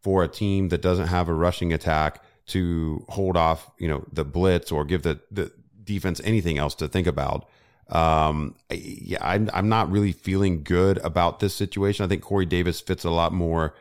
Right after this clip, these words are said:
the narrative of free agent wide receivers, uh, moving to new teams, uh, being fades. Uh, <laughs> that is how I view Corey Davis this year.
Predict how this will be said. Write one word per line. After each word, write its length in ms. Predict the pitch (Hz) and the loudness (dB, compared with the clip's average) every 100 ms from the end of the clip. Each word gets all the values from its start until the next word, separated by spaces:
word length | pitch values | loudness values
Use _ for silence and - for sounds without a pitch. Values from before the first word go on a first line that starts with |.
| _ _ - | _ _ -4
the 80 | |
narrative 480 | 92 87 87 87 80 | 0 2 4 2 2
of 300 | 80 78 78 _ _ | 2 0 -2 _ _
free 260 | - 110 | -4 0
agent 200 | 104 98 | 2 2
wide 200 | 90 92 | 2 2
receivers, 580 | 87 - 92 87 85 73 - _ - | 0 -2 0 0 0 -2 -12 _ -6
uh, 160 | 76 76 | -2 2
moving 380 | 92 101 95 90 | 4 4 2 2
to 120 | 92 | 2
new 200 | 87 85 | 2 0
teams, 560 | - 90 87 82 76 - _ _ - | 0 0 2 0 -2 -8 _ _ -4
uh, 320 | 78 76 73 | 0 2 0
being 440 | 87 92 90 82 73 | 0 0 2 0 -2
fades. 500 | 87 80 110 107 - - | -2 0 -2 -4 -12 -8
Uh, 140 | - - | -6 -6
<laughs> 40 | |
that 280 | 73 98 90 | 0 0 2
is 140 | 101 | 0
how 220 | 95 82 78 | 2 2 2
I 160 | 76 | 0
view 220 | 82 82 | -2 -2
Corey 220 | 76 87 80 | -2 -2 -2
Davis 320 | 78 78 - | -2 -4 -4
this 220 | 82 - | -6 -4
year. 200 | 73 | -4